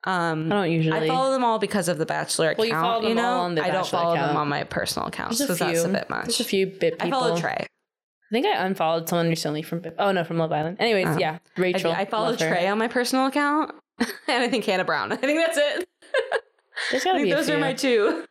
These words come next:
Speaker 2: think I follow Aaron, too.
Speaker 1: Um, but everyone
Speaker 2: Anyways.
Speaker 1: else is on the regular account.
Speaker 2: I think
Speaker 1: Um,
Speaker 2: I will follow Rachel. I'm interested
Speaker 1: Cool.
Speaker 2: to see how things go for her.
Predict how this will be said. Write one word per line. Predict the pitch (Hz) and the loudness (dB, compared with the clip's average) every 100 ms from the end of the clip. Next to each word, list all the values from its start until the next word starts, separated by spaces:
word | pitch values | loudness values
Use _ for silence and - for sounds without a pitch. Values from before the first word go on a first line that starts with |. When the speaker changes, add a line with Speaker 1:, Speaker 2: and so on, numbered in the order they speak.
| _ | _
Speaker 2:
think | 233 233 | -4 -2
I | |
follow | 285 226 | 0 0
Aaron, | 175 156 156 156 156 | 2 0 0 0 -2
too. | 160 - 151 151 160 - | -4 -2 0 0 -2 -4
Speaker 1:
Um, | 180 175 165 175 | -2 0 0 0
but | 196 | 0
everyone | 202 233 240 | 2 0 0
Speaker 2:
Anyways. | 233 180 | 0 -2
Speaker 1:
else | 185 | -2
is | 208 | 0
on | 185 165 151 - - | 0 0 0 -2 -2
the | 170 | 2
regular | 160 151 147 | 2 2 0
account. | 156 147 - | 0 -2 -2
Speaker 2:
I | 190 | -2
think | 185 | 0
Speaker 1:
Um, | 214 | 0
Speaker 2:
I | 226 | 0
will | 185 175 | 2 2
follow | 165 165 156 156 | 2 2 2 2
Rachel. | 156 156 151 | 2 2 0
I'm | 160 180 170 | 2 2 2
interested | - 175 170 - 151 151 170 | 2 2 2 2 2 2 2
Speaker 1:
Cool. | 330 277 | 0 0
Speaker 2:
to | 190 202 | -2 -2
see | - | 2
how | 185 | 2
things | 180 190 190 | 2 -2 0
go | 190 | -2
for | 190 | -2
her. | 185 190 | -4 -4